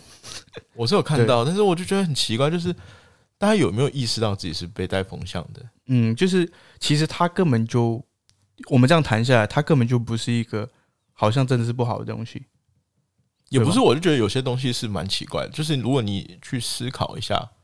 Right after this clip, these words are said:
Speaker 2: 嗯。
Speaker 1: 就是很简单一个例子，就是说它一加一等于二，大家都知道嘛。
Speaker 2: 嗯。
Speaker 1: 但是有一天就是说，有一天大家带风向说一加一其实等于三。
Speaker 2: 嗯。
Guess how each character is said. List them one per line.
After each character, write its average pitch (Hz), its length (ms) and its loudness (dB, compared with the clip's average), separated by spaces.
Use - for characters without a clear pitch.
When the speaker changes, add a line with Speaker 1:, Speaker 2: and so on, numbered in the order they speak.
Speaker 2:
嗯。 113 440 0
Speaker 1:
就 175 120 -4
是 165 340 -4
很 117 260 -6
简 104 180 -4
单 92 200 -4
一 - 20 -6
个 90 120 -8
例 95 160 -6
子， - 60 -14
就 101 140 -4
是 101 140 -4
说 95 180 -4
它 95 80 -6
一 107 100 -8
加 98 180 -2
一 95 120 -4
等 80 120 -10
于 69 380 -12
二， 104 240 -4
大 - 100 -8
家 90 80 -4
都 87 140 -8
知 - 160 -14
道 - 160 -8
嘛。 - 80 -14
Speaker 2:
嗯。 117 280 2
Speaker 1:
但 135 180 0
是 151 80 -2
有 107 160 -2
一 - 60 -6
天 92 200 -6
就 92 140 -6
是 92 60 -8
说， 92 260 -10
有 95 160 -6
一 101 60 -4
天 107 180 -2
大 104 100 0
家 95 60 -2
带 95 220 -2
风 90 120 -4
向 98 140 -4
说 95 140 -6
一 101 100 -8
加 95 160 -4
一 95 60 -4
其 - 160 -10
实 - 40 -10
等 76 140 -8
于 - 60 -12
三。 - 280 -12
Speaker 2:
嗯。 117 360 -4